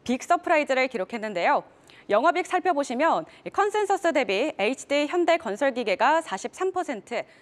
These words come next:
에이치디 현대 인프라 코어는 삼십칠 퍼센트, 두산 밥켓은 오십육 퍼센트 초과했는데요. 이렇게 실적이 잘 나오자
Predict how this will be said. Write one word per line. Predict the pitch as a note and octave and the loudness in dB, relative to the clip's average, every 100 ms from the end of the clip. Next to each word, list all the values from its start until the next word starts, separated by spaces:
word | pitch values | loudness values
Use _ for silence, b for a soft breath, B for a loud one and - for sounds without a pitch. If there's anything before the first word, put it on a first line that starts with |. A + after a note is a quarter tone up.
| B B | B B
에이치디 | G3 D4 - D#4 D#4+ | -2 -2 -4 -4 -2
현대 | E4 F4 F4 | -2 -2 -2
인프라 | G3 F#3 D4 | -4 -4 -4
코어는 | C4+ A#3+ G3+ C#4 F4+ | -2 -2 -2 -2 -4
삼십칠 | F#4+ F#4 F4 - F4 | -4 -8 -8 -8 -6
퍼센트, | F4 D#4+ C#4 - F3 C4 - b b b | -4 -2 -4 -4 -6 -6 -8 b b b
두산 | - A3+ D#4+ | -8 -2 -2
밥켓은 | D4 C#4+ C4 G#3+ E4 E4+ | -2 -4 -6 -2 -2 -4
오십육 | G3+ A#3 F4 C#4+ - | -6 -4 -4 -4 -4
퍼센트 | - F#4 E4+ C#4+ - C4+ E3+ | -4 -2 -2 -6 -4 -4 -4
초과했는데요. | - C4 B3 A#3 F#3 E3+ C#4 F#3+ B B B B | -6 -6 -6 -6 -6 -2 -2 -2 B B B B
이렇게 | - E4 E4 D4+ A#3+ | -2 0 0 2 2
실적이 | F#3+ G4 G4 F4 D#4+ F4 | 0 -2 0 0 0 -2
잘 | - G3+ | -2 0
나오자 | C4+ A3+ F3+ C#4 | 0 0 0 -2